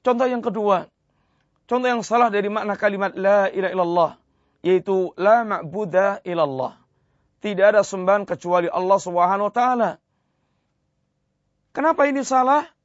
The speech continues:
Mana yang kurang? Mana yang salah? Kalimat yang benar tadi, la ma'buda bihaqqin ilallah. Tidak ada sembahan yang hak kecuali Allah.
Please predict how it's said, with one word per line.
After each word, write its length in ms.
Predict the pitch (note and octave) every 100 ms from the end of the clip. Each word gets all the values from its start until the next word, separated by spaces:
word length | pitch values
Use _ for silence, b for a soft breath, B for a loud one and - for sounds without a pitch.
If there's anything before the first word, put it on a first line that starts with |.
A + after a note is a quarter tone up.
| _ _ _ -
Mana 320 | C4 C#4+ C4
yang 80 | B3
kurang? 480 | C4 B3+ C4+ D4+ D#4 _ -
Mana 240 | C4 C4
yang 80 | A#3+
salah? 480 | A#3+ A#3+ B3+ D4 E4+ _ _ _ _ _
Kalimat 480 | A#3+ A#3 A#3 A#3
yang 240 | G#3+ A3 G3+
benar 240 | G3 G#3
tadi, 400 | F#3+ F3+ F3+ A3 -
la 240 | F#3+ G#3+ A3+
ma'buda 640 | G3 D#3+ E3+ D3+ F#3 G#3+ - _ _ _
bihaqqin 1300 | A#2 F#3 D#3+ - - C4+ C#4 _ - A#3 E3 A#2+ _ _
ilallah. 480 | E3+ D#3 C3+ B2 - _ _ _ _ _ -
Tidak 240 | A#3+ A#3+
ada 160 | A3+ -
sembahan 400 | G#3 G3 F#3+ E3
yang 60 |
hak 320 | - G#3+ C4+ _ _ -
kecuali 400 | F#3+ F3+ E3 D3+
Allah. 320 | C3+ A#2 -